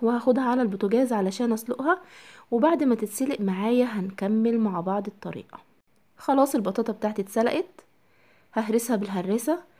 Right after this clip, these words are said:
هتتهرس معايا بكل سهولة لأنها مستوية جدًا بكوباية المية بس. اتهرست معايا جدًا زي ما انتوا شايفين كده. هبدأ أضيف ليها بقى شوية حاجات كده نظبط بيها البطاطا بتاعتنا. والمكسرات اللي هستعملها دلوقتي هتكون عبارة عن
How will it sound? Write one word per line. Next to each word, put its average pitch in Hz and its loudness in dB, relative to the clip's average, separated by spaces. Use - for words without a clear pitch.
هتتهرس 269 0
معايا 254 4
بكل 302 2
سهولة 349 4
لأنها 240 4
مستوية 233 2
جدًا 185 -2
بكوباية 208 2
المية 240 4
بس. - -4
اتهرست 196 -4
معايا 196 2
جدًا 214 2
زي 185 2
ما 175 0
انتوا 196 -2
شايفين 208 2
كده. 285 2
هبدأ 180 -2
أضيف 233 -2
ليها 254 0
بقى 262 4
شوية 247 0
حاجات 247 -2
كده 311 2
نظبط 202 2
بيها 247 0
البطاطا 214 -2
بتاعتنا. 156 -12
والمكسرات 262 -2
اللي 233 2
هستعملها 214 -2
دلوقتي 214 -4
هتكون 220 -2
عبارة 214 0
عن 220 -4